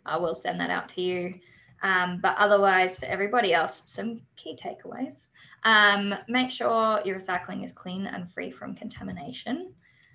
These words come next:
Do not put any rubbish or general waste in with your recycling. No pooey nappies.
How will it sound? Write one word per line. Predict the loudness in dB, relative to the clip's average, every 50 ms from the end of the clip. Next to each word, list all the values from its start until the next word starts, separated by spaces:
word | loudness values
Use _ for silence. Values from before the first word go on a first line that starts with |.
| _ _ _ _
Do | -4 0
not | 0 0 0 0
put | 0 -2 0
any | 0 0 0 2 4
rubbish | 4 4 4 4 2 0
or | -4
general | -4 -2 -2 -2 -2 -2 -4
waste | -4 -4 -4 -4 -6 -6 -6 -8 -12 -16 -14
in | -12 -10 -8 -8 -6
with | -6 -6
your | -6 -6 -6 -6
recycling. | -8 -10 -10 -10 -10 -10 -10 -12 -14 -14 -14 -14 -16 _ _ -12
No | -8 -8 -8 -8 -8 -10
pooey | -12 -10 -10 -10
nappies. | -12 -14 -16 -18 -20 -20 -20 -20 -20